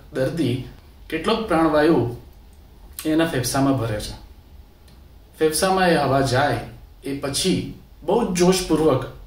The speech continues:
એ હવા બહાર ખાંસી વાટે નીકળે છે. જ્યારે એ હવા નીકળે ત્યારે એનો વેગ કલાકના ઓછામાં ઓછા એંસી કિલોમીટર જેટલો હોવાનું વૈજ્ઞાનિક તારણ નીકળ્યું છે.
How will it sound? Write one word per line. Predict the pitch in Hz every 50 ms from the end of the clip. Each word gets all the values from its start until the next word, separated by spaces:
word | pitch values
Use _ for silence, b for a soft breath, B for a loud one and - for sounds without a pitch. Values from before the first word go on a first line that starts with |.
| - - 143
એ | 147
હવા | 143 131 117 120 127
બહાર | 135 135 127 117 120 120 - - - - - - - - - - - -
ખાંસી | - - 143 135 - - 185
વાટે | - 123 117 117 123 131
નીકળે | 131 123 117 113 104 101 95
છે. | - - - - - - - - - - - - - - - - - - - - - - - - - - - - - - - - - - - - - _ - - -
જ્યારે | 135 135 139 151
એ | 151 160 156
હવા | 131 127 139 147
નીકળે | 147 151 143 131 120 135 160 170 165
ત્યારે | 147 135 131
એનો | 135 139 139 139 139 135
વેગ | 131 131 143 143 - -
કલાકના | 135 120 123 131 135 135 135 151 156 160 170 180 180 170
ઓછામાં | 135 127 - - 147 147 151 147 139
ઓછા | 135 - - 143 156 165 175 175 - - - - - - - - - - - - - - - - - - - - - -
એંસી | 160 165 170 - 208 180
કિલોમીટર | 175 175 156 156 151 - 151
જેટલો | - 135 139 135 139 143 135 127
હોવાનું | 120 123 135 151 147 139 131 120 - -
વૈજ્ઞાનિક | 123 120 123 135 131 135 135 131 -
તારણ | - 113 113 120 117 113
નીકળ્યું | 113 101 - 101 95 95
છે. | - - - -